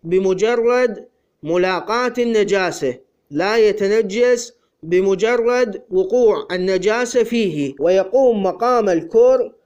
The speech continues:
في تطهير المتنجس به، فيكون حكمه كحكم الكور،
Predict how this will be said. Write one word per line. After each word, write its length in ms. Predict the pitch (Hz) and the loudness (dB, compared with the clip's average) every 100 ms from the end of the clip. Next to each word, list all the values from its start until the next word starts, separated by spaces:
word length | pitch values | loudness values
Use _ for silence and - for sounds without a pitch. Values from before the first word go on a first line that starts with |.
| _ _ _ _ | _ _ _ _
في 500 | 214 240 262 254 - _ _ _ _ _ _ _ _ _ | -6 -4 -4 -6 -10 _ _ _ _ _ _ _ _ _
تطهير 760 | 202 202 185 240 233 175 156 - | -4 -4 -4 -4 -2 -2 -4 -6
المتنجس 800 | 170 180 180 196 233 208 262 - | -4 -4 -4 -2 -2 -2 -6 -4
به، 560 | 190 190 165 147 143 143 _ _ _ _ - | -4 -2 -2 -2 -4 -10 _ _ _ _ -4
فيكون 460 | 180 190 254 226 | -2 0 0 0
حكمه 760 | - 247 247 254 247 285 285 285 _ - | 0 -4 -2 -2 0 -2 -4 -8 _ -8
كحكم 440 | 190 262 269 269 | -4 -4 -2 -4
الكور، 680 | 277 - 202 185 175 160 | -4 0 2 2 2 -2